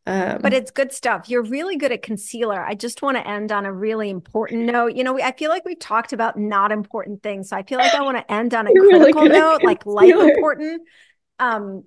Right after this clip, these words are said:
Speaker 2: forget all the other things, Brooke. You're really good at concealer.
Speaker 1: Thank you. That's honestly an honor. <laughs> I love it.
Speaker 2: No, no, seriously. I was like, "Oh, I see what she's doing there."
Speaker 1: Oh my gosh, I love it. Well, thank you
Speaker 2: Um,
Speaker 1: so much for allowing me to share and for giving me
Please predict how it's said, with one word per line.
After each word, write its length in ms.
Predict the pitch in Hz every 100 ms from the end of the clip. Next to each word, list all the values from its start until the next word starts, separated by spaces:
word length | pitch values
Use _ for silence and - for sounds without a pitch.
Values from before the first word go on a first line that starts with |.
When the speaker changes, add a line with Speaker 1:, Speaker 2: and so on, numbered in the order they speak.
| _
Speaker 2:
forget 200 | 294 370
all 120 | 349 320
the 100 | 277
other 140 | 262
things, 220 | 254 220
Brooke. 320 | - 208 208 _
You're 120 | 190 175
really 240 | 269 320 202
good 160 | 214
at 80 | 202
concealer. 720 | 185 175 - 190 180 - - - _
Speaker 1:
Thank 280 | - 277 214
you. 220 | 220 - -
That's 200 | 247 254
honestly 440 | 247 269 262 214
an 120 | 208
honor. 520 | - 208 214 240 453 -
<laughs> 60 | -
I 140 | 370
love 260 | 359 370 254
it. 240 | 339 453 -
Speaker 2:
No, 120 | 285
no, 180 | 330 311
seriously. 540 | 247 311 311 294 - 208
I 100 | 190
was 140 | 180
like, 160 | 175 180
"Oh, 540 | 180 226 269 330 311 269
I 60 |
see 220 | - - 302
what 100 | 302
she's 200 | 302 -
doing 280 | 285 277
there." 500 | 262 _ _ - - - - _ _ -
Speaker 1:
Oh 200 | 392 359 320 302
my 80 |
gosh, 360 | 285 269 269 285
I 160 | 294 254
love 320 | 247 226 226
it. 220 | - -
Well, 160 | 269 285
thank 200 | 311 247
you 40 | 453
Speaker 2:
Um, 20 |
Speaker 1:
so 60 | 233
much 340 | _ - -
for 400 | 254 233 214 220 -
allowing 480 | 202 190 208 233 226
me 320 | 185 185 -
to 140 | 202
share 320 | 202 - -
and 140 | 202 202
for 100 | 196
giving 280 | 202 190 202
me 420 | 196 196 208